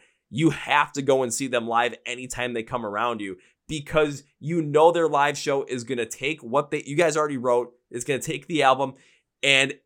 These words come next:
amplify it in a way where you do not wanna miss out on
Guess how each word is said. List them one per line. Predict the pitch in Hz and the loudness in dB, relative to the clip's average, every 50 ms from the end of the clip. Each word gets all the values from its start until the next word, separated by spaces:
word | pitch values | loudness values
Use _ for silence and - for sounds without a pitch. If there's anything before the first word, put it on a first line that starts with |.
| _ _ - | _ _ -2
amplify | 127 135 151 156 143 - 147 139 131 - 135 120 120 127 | 0 2 2 2 0 -2 -4 -4 0 2 2 4 4 4
it | 127 127 123 - | 2 0 -2 -2
in | 123 127 | -4 -2
a | 120 113 | -2 0
way | 113 117 117 117 117 | 0 0 0 0 -2
where | 113 117 117 113 | -4 -4 -4 -4
you | 110 107 120 127 | -6 -6 -6 -6
do | 123 123 | -4 -4
not | 120 113 117 127 123 107 | -2 2 2 2 2 2
wanna | 123 123 120 117 | 0 -2 -2 -2
miss | 117 113 110 - | -4 -4 -2 0
out | 127 117 110 | 2 0 0
on | 110 | -2